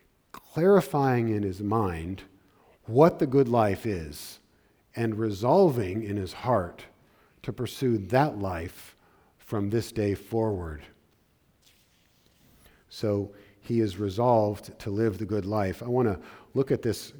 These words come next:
verse. It's a beautiful verse. It's one of my favorites. It's why I picked the psalm, actually, Psalm thirty-four, verse eight.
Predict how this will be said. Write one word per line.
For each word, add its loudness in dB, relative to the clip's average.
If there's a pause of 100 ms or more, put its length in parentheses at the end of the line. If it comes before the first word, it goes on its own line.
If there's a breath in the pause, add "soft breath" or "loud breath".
verse. 0
It's -12
a -6
beautiful 0
verse. -2
It's -10
one 2
of 2
my 4
favorites. 0
It's -8
why 6
I 4
picked -6
the -10
psalm, -2
actually, -6
Psalm -6
thirty-four, -6
verse -8
eight. -8